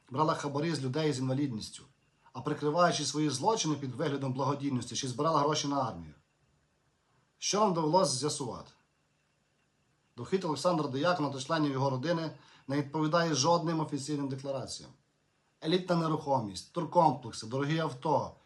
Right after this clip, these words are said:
мільйони готівки у валюті. Все це накопичене на хабарях з тих, хто найбільше потребував допомоги. Його син Тарас, який пов'язаний зі спецслужбами України,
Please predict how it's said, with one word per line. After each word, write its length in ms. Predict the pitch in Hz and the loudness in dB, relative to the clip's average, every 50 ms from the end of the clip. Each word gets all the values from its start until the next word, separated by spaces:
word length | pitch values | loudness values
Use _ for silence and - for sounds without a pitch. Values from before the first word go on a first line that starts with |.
| _ _ - | _ _ -2
мільйони 420 | 127 143 139 147 170 175 165 160 | 0 2 2 4 4 4 4 4
готівки 540 | 147 156 151 151 - 202 214 202 180 - 165 | 2 2 0 0 -2 -4 -2 -2 -2 -2 -4
у 60 | 151 | -2
валюті. 460 | 131 135 127 117 110 98 - - - _ _ _ _ _ _ _ _ - _ _ _ _ _ _ | -2 -2 -2 -4 -6 -8 -12 -16 -20 _ _ _ _ _ _ _ _ -20 _ _ _ _ _ _
Все 280 | - - - 180 202 | -4 0 2 2 2
це 120 | - - 165 | 2 2 0
накопичене 720 | 156 151 - - 127 131 160 175 185 175 - 175 175 175 | 0 0 -2 -4 -4 -2 0 0 0 0 0 0 0 0
на 100 | 165 151 | 0 -2
хабарях 580 | 139 - 127 120 120 123 135 147 165 - - - | -4 -4 -6 -4 -2 0 0 2 2 0 0 -4
з 100 | - - | -6 -6
тих, 360 | - 156 175 202 202 - - - | -2 -2 -2 -2 -2 -4 -10 -18
хто 180 | - - - 131 | -12 -8 -4 -4
найбільше 420 | 131 131 127 139 160 160 - 160 | -2 -2 -2 -2 -2 -2 -4 -6
потребував 500 | - 139 123 123 123 120 117 127 131 131 | -6 -8 -8 -6 -6 -4 -2 0 0 0
допомоги. 440 | 131 127 135 143 139 117 95 82 73 - _ _ _ _ _ _ _ _ _ _ _ _ _ _ _ _ _ _ _ _ _ _ _ _ - | 0 -2 -6 -6 -6 -6 -8 -10 -14 -18 _ _ _ _ _ _ _ _ _ _ _ _ _ _ _ _ _ _ _ _ _ _ _ _ -2
Його 220 | 139 143 151 160 | 2 2 4 4
син 220 | 151 - 175 175 147 | 4 4 2 2 2
Тарас, 400 | - 147 147 185 208 190 - - | 2 2 4 4 4 4 2 0
який 200 | 143 - 156 147 | -2 -2 -4 -4
пов'язаний 500 | - 147 135 151 160 151 139 135 139 131 | -4 -4 -2 0 0 0 0 0 -2 -2
зі 80 | 135 | -4
спецслужбами 600 | 131 - - 143 135 - 160 156 131 131 135 131 | -4 -4 -6 -6 -6 -6 -6 -6 -4 -2 -2 -2
України, 420 | 131 127 127 127 127 123 110 98 | -2 -4 -4 -4 -4 -4 -6 -8